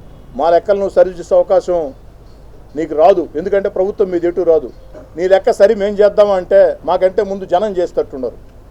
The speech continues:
దాంట్లో అనుమానంలే. మళ్ళీ మళ్ళీ చెప్తున్నా, రాసి పెట్టుకో. నెల్లూరులో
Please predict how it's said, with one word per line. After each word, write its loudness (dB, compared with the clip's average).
దాంట్లో 2
అనుమానంలే. -2
మళ్ళీ 6
మళ్ళీ 4
చెప్తున్నా, 0
రాసి 2
పెట్టుకో. 0
నెల్లూరులో 4